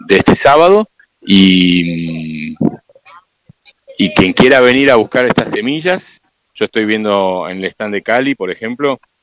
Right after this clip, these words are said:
eh, semillas de cosmo variados, semillas de calabaza,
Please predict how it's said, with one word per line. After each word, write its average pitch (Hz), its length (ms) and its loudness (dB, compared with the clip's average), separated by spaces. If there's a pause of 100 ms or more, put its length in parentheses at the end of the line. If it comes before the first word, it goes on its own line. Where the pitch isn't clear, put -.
(440)
eh, 87 640 -6
semillas 104 560 -4
de 90 140 -6
cosmo 98 400 -4
variados, 135 880 -2
semillas 98 480 -10
de 85 320 -18 (240)
calabaza, 107 800 -2